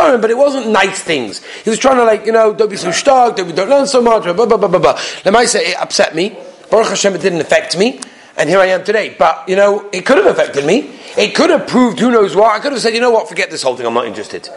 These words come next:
Right? Who knows what would have happened to my life at that stage? And that guy, by the way, I guarantee you today has no idea that he said it, but I still remember it. I'm moichel him a hundred percent,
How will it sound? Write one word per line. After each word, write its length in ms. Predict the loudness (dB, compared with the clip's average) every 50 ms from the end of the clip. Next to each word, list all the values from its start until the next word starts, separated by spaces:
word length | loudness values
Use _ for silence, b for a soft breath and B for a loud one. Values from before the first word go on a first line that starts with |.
| -16 -4 0
Right? 180 | 2 2 2 0 B B B B
Who 120 | 2 2
knows 220 | 4 4 2 2 0
what 80 | 0
would 80 | -2 -2
have 80 | -2 -2
happened 240 | -2 -2 -4 -4
to 60 | -2 0
my 80 | 2
life 200 | 2 2 0 0
at 80 | -2 -2
that 140 | -4 -4 -2
stage? 380 | -4 -4 -4 -4 -4 -8 -12 B B B B -2
And 120 | 0 2
that 220 | 2 2 2 2
guy, 260 | 2 4 4 4 4 4
by 200 | 4 2 2 2
the 100 | 0 0
way, 400 | 0 0 0 -2 -6 -8 -12 -18 -20 -20 -20 -20 -6 -2
I 80 | 0 2
guarantee 380 | 4 4 4 2 0 -2 -4 -4
you 80 | -4
today 260 | -2 0 2 2 2
has 220 | 2 0 -2 -2 -4
no 320 | -2 2 2 4 4 4
idea 320 | 2 0 -2 -2 -2 0 0
that 120 | 0 -2
he 80 | -2 -6
said 280 | -4 -2 -2 0 2
it, 360 | 0 0 0 -4 -12 -8 -2
but 120 | 2 4 4
I 80 | 4
still 260 | 4 2 0 0 0 0
remember 360 | 0 0 0 -2 -2 -4 -4
it. 100 | -4 -6 -8 B B B -2
I'm 180 | 0 2 2 2
moichel 280 | 2 2 2 0 0
him 100 | 0 0
a 60 | 0
hundred 280 | -2 -4 -4 -4 -6 -6
percent, 380 | -6 -2 0 2 2 2 0